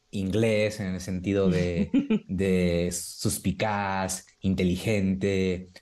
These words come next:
Speaker 1: mordaz, mucho humor
Speaker 2: Mm.
Speaker 1: negro, y todos los integrantes de, de la familia, eh, cuando ven que, que están en peligro, también empiezan a ponerse máscaras y máscaras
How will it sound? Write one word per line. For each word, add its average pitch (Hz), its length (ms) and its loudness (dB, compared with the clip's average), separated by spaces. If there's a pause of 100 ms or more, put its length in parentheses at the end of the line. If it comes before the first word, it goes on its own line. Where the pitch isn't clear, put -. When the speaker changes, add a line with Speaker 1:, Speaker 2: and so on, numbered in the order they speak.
(140)
Speaker 1:
mordaz, 95 880 -2
mucho 104 320 -4
humor 143 260 2
Speaker 2:
Mm. 101 60 -2
Speaker 1:
negro, 107 400 0 (400)
y 110 200 -2
todos 123 160 2
los 120 200 0
integrantes 104 600 0
de, 92 260 -2
de 87 220 -6
la 87 140 0
familia, 95 800 -2 (460)
eh, 92 400 0
cuando 92 400 2
ven 101 360 -2
que, 92 600 -2
que 95 80 -12
están 101 260 -4
en 101 220 2
peligro, 98 520 2
también 92 300 -2
empiezan 92 400 -4
a 87 140 -2
ponerse 90 340 -2
máscaras 90 600 -2
y 87 60 -4
máscaras 90 680 -2